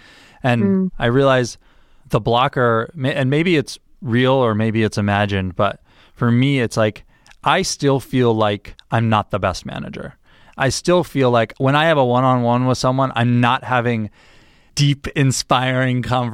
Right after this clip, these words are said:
Speaker 1: conversations with people <laughs> that are connecting, like, what I'm saying here today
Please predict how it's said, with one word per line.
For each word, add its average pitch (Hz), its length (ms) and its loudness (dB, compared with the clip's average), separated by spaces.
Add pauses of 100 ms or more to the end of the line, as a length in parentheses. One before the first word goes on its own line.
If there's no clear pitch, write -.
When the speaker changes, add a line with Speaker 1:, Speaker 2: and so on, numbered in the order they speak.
(160)
Speaker 1:
conversations 110 800 -2 (280)
with 123 220 -2
people 107 400 0 (380)
<laughs> - 380 -16
that 135 220 2
are 131 140 0
connecting, 143 920 -2 (100)
like, 120 220 0
what 131 260 2
I'm 143 180 2
saying 127 480 2
here 120 360 2
today 113 800 0